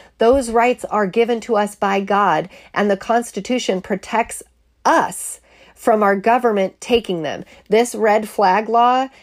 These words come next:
that has come, comes down the pipe from yesterday with the Senate passing this gun control law is in direct opposition to the rights that we have innately as God created humans on earth.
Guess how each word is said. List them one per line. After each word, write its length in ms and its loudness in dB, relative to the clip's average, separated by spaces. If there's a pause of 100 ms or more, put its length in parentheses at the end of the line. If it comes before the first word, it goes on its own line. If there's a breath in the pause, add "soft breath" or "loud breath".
(120 soft breath)
that 140 2
has 360 -2 (180)
come, 360 -2
comes 360 -2
down 220 0
the 80 -4
pipe 280 0
from 220 -2
yesterday 540 0
with 180 0
the 100 2
Senate 440 -2
passing 340 -2
this 160 -4
gun 220 0
control 320 -2
law 180 2 (240 loud breath)
is 180 0
in 140 2
direct 600 2
opposition 800 0
to 120 -6
the 140 2
rights 460 0
that 220 -2
we 260 -2
have 460 0 (300 loud breath)
innately 640 0
as 180 -4
God 520 2 (840 soft breath)
created 720 2
humans 400 -2
on 180 2
earth. 220 -6